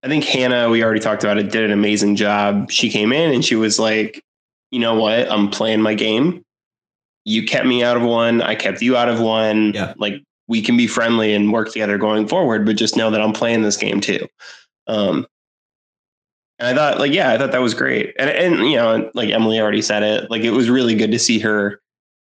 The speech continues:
Speaker 1: uh, you know, talking to the camera and everything and saying, like, "I'm finally playing this game. Like,
Speaker 2: Yeah.
Speaker 1: I'm finally playing my game." And that was, it was really cool to see that moment. Um, 'cause up until this point, it's not like Hannah's been,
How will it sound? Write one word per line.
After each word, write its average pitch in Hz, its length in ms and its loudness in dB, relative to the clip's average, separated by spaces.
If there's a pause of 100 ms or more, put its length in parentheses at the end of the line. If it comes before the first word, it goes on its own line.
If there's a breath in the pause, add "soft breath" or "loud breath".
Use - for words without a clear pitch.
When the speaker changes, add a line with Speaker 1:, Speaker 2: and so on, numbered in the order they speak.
(260)
Speaker 1:
uh, 101 440 -2 (560)
you 107 120 -6
know, 101 200 -2 (160)
talking 104 580 -2 (540)
to 113 80 -10
the 104 60 -4
camera 107 340 -2
and 101 80 0
everything 101 280 -4
and 101 100 -2
saying, 107 180 -2
like, - 80 -4
"I'm 104 60 -10
finally 101 400 -2 (100)
playing 107 400 -2
this 113 160 0
game. 110 420 0
Like, 98 100 -2
Speaker 2:
Yeah. 90 80 -4
Speaker 1:
I'm 104 100 -6
finally 101 460 -2 (120)
playing 110 180 -2
my 147 220 2
game." 104 340 0
And 107 120 0
that 104 100 0
was, 101 360 -4
it 139 100 -6
was 139 200 2
really 147 280 2
cool 120 280 -2
to 107 120 -4
see 107 180 0
that 101 180 0
moment. 98 420 0 (500 loud breath)
Um, 104 440 0 (440)
'cause 190 160 -2
up 226 80 0
until 208 220 2
this 156 120 0
point, 160 260 0
it's 127 120 -4
not 160 80 0
like 143 140 0
Hannah's 123 340 0
been, 104 500 0